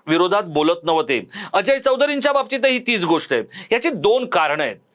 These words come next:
एक तर या सगळ्या लोकांची असलेली बांधिलकी आणि शिवसेनेमधली शिस्त किंवा दरारा, याच्या पलीकडे काही नाही. पण आता झालंय काय,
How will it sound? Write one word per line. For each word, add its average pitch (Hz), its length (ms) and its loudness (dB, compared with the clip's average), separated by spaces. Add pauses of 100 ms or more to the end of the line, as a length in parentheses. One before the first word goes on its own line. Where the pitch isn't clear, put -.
(240)
एक - 280 0
तर 247 100 0
या 202 220 0
सगळ्या 180 280 0
लोकांची 185 440 0
असलेली 175 340 0
बांधिलकी 185 600 -2 (300)
आणि 233 200 0
शिवसेनेमधली 196 800 0
शिस्त - 380 0 (100)
किंवा 262 160 2
दरारा, 156 400 2 (580)
याच्या 196 260 2
पलीकडे 202 440 0
काही 165 280 -2
नाही. 139 140 -2
पण 208 240 0
आता 180 260 0
झालंय 196 420 0
काय, 170 280 0